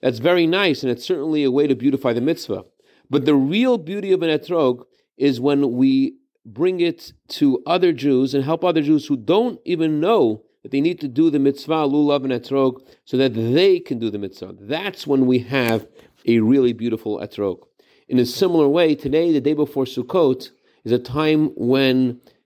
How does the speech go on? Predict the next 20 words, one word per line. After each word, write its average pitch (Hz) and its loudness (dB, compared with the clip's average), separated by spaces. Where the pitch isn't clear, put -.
it 120 2
is 110 -2
customary 110 0
to 127 0
give 185 -2
extra 165 -2
tzedakah, 156 -2
to - -20
help 156 0
people 160 0
who 135 2
are 123 2
not 190 -4
yet 175 0
ready 180 2
for 170 -8
the 147 0
holiday 143 2
to 139 -4
have 151 -4